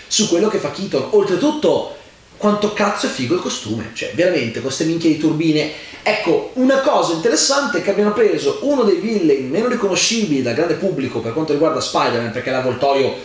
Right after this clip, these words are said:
lo conoscono bene, giusto gli appassionati dei fumetti. Sfido qualunque spettatore occasionale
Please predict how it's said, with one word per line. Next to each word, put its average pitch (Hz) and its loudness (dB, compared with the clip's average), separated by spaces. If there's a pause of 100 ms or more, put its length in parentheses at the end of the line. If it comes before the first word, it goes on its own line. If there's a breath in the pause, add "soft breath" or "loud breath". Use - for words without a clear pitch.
(280 loud breath)
lo 165 4
conoscono 165 2
bene, 151 2
giusto 151 2
gli 139 6
appassionati 143 0
dei 131 2
fumetti. 135 -2 (480 loud breath)
Sfido 233 4
qualunque 214 4
spettatore 208 2
occasionale 196 2